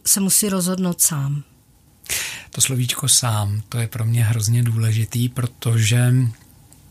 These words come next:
Speaker 2: a to se vracím na začátek toho našeho povídání,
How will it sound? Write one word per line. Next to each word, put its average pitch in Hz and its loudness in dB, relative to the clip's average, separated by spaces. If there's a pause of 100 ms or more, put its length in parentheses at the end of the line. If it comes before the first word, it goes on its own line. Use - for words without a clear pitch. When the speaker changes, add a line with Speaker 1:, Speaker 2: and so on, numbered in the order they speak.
(360)
Speaker 2:
a - -4
to - -4
se - 2
vracím 113 0
na 113 4
začátek 110 -2
toho 120 -2
našeho 113 0
povídání, 110 0